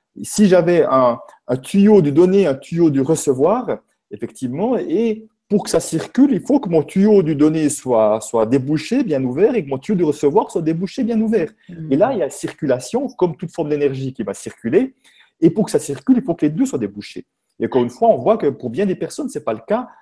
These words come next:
Speaker 1: Il y a ou le tuyau du recevoir qui est bouché, qui fait que l'argent ne vient pas à moi, ou pour
Speaker 2: Mm.
Speaker 1: certains, le tuyau du donner est bouché, ce qui fait que l'argent, ils la gardent en, en eux, il va pas circuler non plus.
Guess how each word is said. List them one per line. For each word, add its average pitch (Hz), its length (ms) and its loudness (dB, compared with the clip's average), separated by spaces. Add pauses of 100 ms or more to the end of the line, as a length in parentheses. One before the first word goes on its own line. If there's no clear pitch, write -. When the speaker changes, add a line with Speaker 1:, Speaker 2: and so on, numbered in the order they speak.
(140)
Speaker 1:
Il 123 40 2
y - 20 2
a 127 60 4
ou 208 200 0
le 165 160 2
tuyau 175 320 -2
du 147 100 0
recevoir 151 500 2
qui 151 80 0
est 131 40 0
bouché, 165 400 -2
qui 131 120 -12
fait 127 120 0
que 120 80 -6
l'argent 127 280 0
ne 110 80 -6
vient 107 140 -2
pas 101 220 -2
à 101 60 -4
moi, 202 320 0 (280)
ou - 60 -8
pour 143 100 -2
Speaker 2:
Mm. - 40 -8
Speaker 1:
certains, 143 280 -4
le 120 140 -2
tuyau 170 320 -2
du 131 100 0
donner 147 340 0
est 135 40 2
bouché, 127 380 -2
ce 214 80 -10
qui - 100 -16
fait 175 140 -2
que - 80 -6
l'argent, 120 240 0
ils 160 80 -2
la 98 120 -4
gardent 123 260 0
en, 120 200 -2
en 123 240 0
eux, 214 220 2
il 127 80 -8
va 117 100 -10
pas 156 140 -10
circuler - 460 -6
non 156 160 -6
plus. 139 280 -8